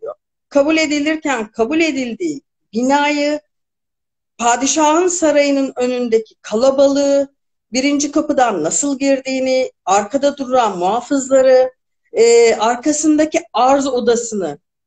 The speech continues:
hepsini detaylı olarak burada bizde mimari çizim yapabilecek netlikte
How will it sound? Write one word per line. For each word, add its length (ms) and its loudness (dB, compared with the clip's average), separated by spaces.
hepsini 800 -4
detaylı 560 0
olarak 480 -2
burada 380 2
bizde 360 -4
mimari 640 0
çizim 340 0
yapabilecek 760 -2
netlikte 760 -6